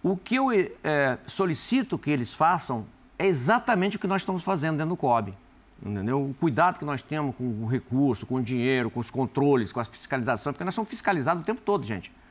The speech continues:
É Tribunal de Contas da União, é A G U, é C G U, todos os usos da vida estão lá no cob. Aliás,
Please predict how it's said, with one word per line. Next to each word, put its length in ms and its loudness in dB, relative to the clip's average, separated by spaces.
É 100 -10
Tribunal 480 2
de 120 -4
Contas 140 0
da 80 0
União, 420 0
é 60 -2
A 120 2
G 160 0
U, 160 2
é 60 0
C 200 0
G 160 0
U, 360 0
todos 200 2
os 160 4
usos 180 6
da 120 4
vida 240 0
estão 240 -2
lá 100 4
no 120 -2
cob. 300 2
Aliás, 480 2